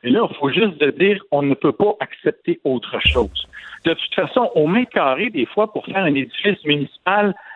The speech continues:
euh, des, des toilettes, ils ont plus d'argent qu'une école, là. Fait que, il, il, je pense que la volonté politique et sociale est là. Puis d'autant plus quand on se faisait dire, il y a trop de mètres carrés dans les espaces de vie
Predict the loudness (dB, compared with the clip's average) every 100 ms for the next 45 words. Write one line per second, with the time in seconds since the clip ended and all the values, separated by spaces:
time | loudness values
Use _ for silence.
0 | -4 0 2 2 0 0 -2 2 2 2
1 | 0 0 0 0 0 -2 -2 -2 -2 -2
2 | -2 0 0 -2 -8 -14 -20 -20 -20 -6
3 | -2 2 2 4 0 -4 -12 -14 -14 -18
4 | -20 -20 -6 -2 0 0 0 0 2 0
5 | 2 2 2 0 -6 -2 -2 -4 _ -10
6 | -8 -8 -10 -4 -4 -4 -4 0 0 0
7 | 0 0 2 2 2 -4 -14 -12 -12 -8
8 | 0 2 2 2 2 2 0 -2 0 0
9 | 0 0 2 2 2 0 2 0 -2 -16
10 | -4 -2 -2 0 2 2 2 0 0 0
11 | 0 -2 -2 -2 -2 -2 -4 -2 -2 -2
12 | -2 -2 -2 -4